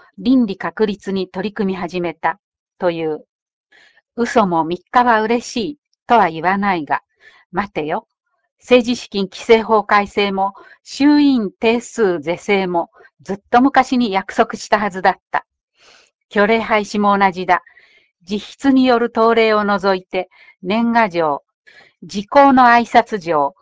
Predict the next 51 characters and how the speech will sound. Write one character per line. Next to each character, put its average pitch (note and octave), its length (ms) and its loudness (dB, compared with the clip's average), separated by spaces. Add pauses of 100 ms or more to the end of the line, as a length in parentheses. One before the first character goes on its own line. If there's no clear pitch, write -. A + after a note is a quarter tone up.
(460)
こ A3+ 80 4
れ B3+ 140 6
に B3+ 180 4
類 A#3 200 0
す - 180 -2
る F3+ 240 -2
ポ A#3+ 120 0
ス - 140 -8
タ G3 100 2
ー D#3 140 2
を C#3+ 80 -2
廃 F3+ 200 -4
止 - 220 -16
す - 140 -8
る。 D#3+ 180 -10 (880)
こ G3+ 120 0
れ A3 160 2
は A3 160 4
も G#3+ 300 4
う - 20 -16
三 A#3+ 300 0
十 C#4+ 180 6
年 G3 200 0
も E3 140 0
前 G3 220 0
か F3 100 0
ら D3+ 140 -2
の D3 180 -2 (180)
申 - 60 -14
し A3 80 -4
合 G#3 120 -2
わ G#3 60 -6
せ G#3+ 140 -2
で F3+ 120 -2
は D#3 120 0
な D#3 140 -4
い D3 80 -12
か。 - 240 -8 (880)
嘘 A#3 300 2
も F3+ 120 0
方 A3+ 240 4
便 E3+ 280 0
な F#3+ 140 0
ど E3+ 120 -4
と D#3 220 -2
嘘 F3+ 280 -2
吹 G3 120 -8
か G#3+ 100 0
れ F3 140 -2
て D#3+ 160 -6
は、 D3 160 2